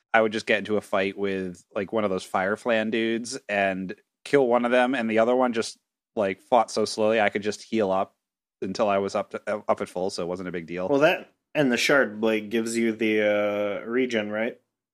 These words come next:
Speaker 1: But only for fifteen seconds. It's not a lot.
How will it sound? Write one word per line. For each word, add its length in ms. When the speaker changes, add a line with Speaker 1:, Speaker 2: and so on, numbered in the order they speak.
Speaker 1:
But 120
only 160
for 120
fifteen 380
seconds. 420
It's 220
not 160
a 60
lot. 520